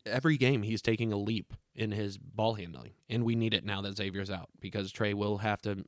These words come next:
munch plenty of minutes for Indiana's backcourt. But, I mean, the, the Trey entering twenty twenty-three is the greatest Trey Indiana's had yet.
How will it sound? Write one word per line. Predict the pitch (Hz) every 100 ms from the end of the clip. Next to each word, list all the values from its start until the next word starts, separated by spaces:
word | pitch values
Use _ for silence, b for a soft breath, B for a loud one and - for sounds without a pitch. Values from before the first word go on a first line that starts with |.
| -
munch | 117 107 104 - _ -
plenty | 113 110 113
of | 110
minutes | 107 98 -
for | 101 98
Indiana's | 98 98 98 95
backcourt. | 95 95 - - - _ _ _ _ _ _ _ _ _ _ _ _ _ _ _ _ _ _ _ _ _
But, | 117 113
I | 92 107
mean, | 107 104 101 _ _ -
the, | 65 107 107 98 92 95
the | 80 104 104
Trey | 120 117
entering | 113 113 113 113
twenty | 113 113
twenty-three | 98 113 107 117 117 92
is | 98
the | 101
greatest | 95 101 104 107 -
Trey | 110 101 98
Indiana's | 101 101 101 101 95
had | 90 82
yet. | -